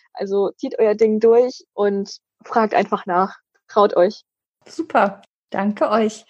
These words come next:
Speaker 2: Gibt es eine Frage, die ich dem nächsten Kinder- und Jugendparlament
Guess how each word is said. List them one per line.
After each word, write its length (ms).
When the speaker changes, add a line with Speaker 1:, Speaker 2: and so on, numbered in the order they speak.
Speaker 2:
Gibt 260
es 260
eine 1000
Frage, 880
die 240
ich 440
dem 580
nächsten 340
Kinder- 200
und 120
Jugendparlament 760